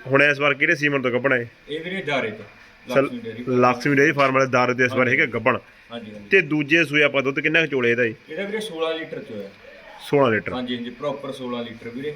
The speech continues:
Speaker 2: ਐਵੇਂ ਆਪਾਂ ਕਹੀਏ ਵੱਧ ਸਤਾਰਾਂ ਜਾਂ ਅਠਾਰਾਂ।
Speaker 1: ਠੀਕ ਹੈ।
Speaker 2: ਸੋਲਾਂ ਲੀਟਰ ਪ੍ਰੋਪਰ ਚੋਇਆ।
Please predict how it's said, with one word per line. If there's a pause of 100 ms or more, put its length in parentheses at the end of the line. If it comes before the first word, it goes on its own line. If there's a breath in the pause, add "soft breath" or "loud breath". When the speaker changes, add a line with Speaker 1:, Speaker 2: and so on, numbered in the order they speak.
(100)
Speaker 2:
ਐਵੇਂ
ਆਪਾਂ
ਕਹੀਏ
ਵੱਧ
ਸਤਾਰਾਂ
ਜਾਂ
ਅਠਾਰਾਂ। (100)
Speaker 1:
ਠੀਕ
ਹੈ।
Speaker 2:
ਸੋਲਾਂ
ਲੀਟਰ
ਪ੍ਰੋਪਰ
ਚੋਇਆ।